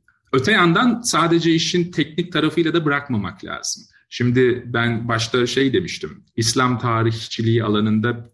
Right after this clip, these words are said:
birçok metin yayınlandı aslında astrolojiyle ilgili. Evet, yayınlandı ama o metinlerin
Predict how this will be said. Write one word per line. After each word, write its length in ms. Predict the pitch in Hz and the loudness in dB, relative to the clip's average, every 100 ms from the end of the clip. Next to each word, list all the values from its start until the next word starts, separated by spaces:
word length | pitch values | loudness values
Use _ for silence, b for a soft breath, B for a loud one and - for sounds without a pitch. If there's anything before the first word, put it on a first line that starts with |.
| _ - | _ -12
birçok 300 | - 113 123 | -6 -4 -2
metin 320 | 117 120 123 | -2 0 0
yayınlandı 760 | 107 101 104 107 107 107 110 | 2 2 2 2 2 0 0
aslında 520 | 85 - - 85 82 - | -2 -8 -10 -6 -4 -4
astrolojiyle 720 | - - 92 85 87 85 - | -4 -4 0 0 -2 -4 -6
ilgili. 580 | - 82 80 170 - B B B B B _ 147 | -6 -4 0 0 -2 B B B B B _ 0
Evet, 340 | 170 135 - | 2 2 4
yayınlandı 840 | 135 131 131 127 120 110 104 196 208 | 4 4 4 4 4 2 2 0 0
ama 500 | 196 180 180 165 - | -2 0 0 -2 -4
o 260 | 143 156 156 | -4 -2 -2
metinlerin 960 | 143 147 147 143 143 151 156 151 - | -4 -2 -2 0 2 2 0 -4 -12